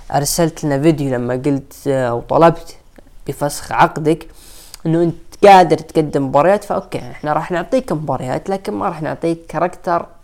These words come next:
يعني كويس. فأحس إنه هذا اللي جالس مع، آه، مصطفى علي. ريكوشي أيضًا،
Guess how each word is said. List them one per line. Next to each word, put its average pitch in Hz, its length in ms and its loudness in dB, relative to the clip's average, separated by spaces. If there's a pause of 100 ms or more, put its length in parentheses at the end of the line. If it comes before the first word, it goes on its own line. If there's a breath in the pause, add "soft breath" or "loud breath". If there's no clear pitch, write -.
(300)
يعني 190 360 -2
كويس. - 600 -10
فأحس 165 420 -8
إنه 160 280 -2
هذا 156 120 -4
اللي 143 300 -6 (460 soft breath)
جالس 147 380 -2
مع، 151 200 -10 (600 soft breath)
آه، 135 200 0
مصطفى 131 500 -6
علي. 151 260 4
ريكوشي 220 640 2
أيضًا، 175 400 4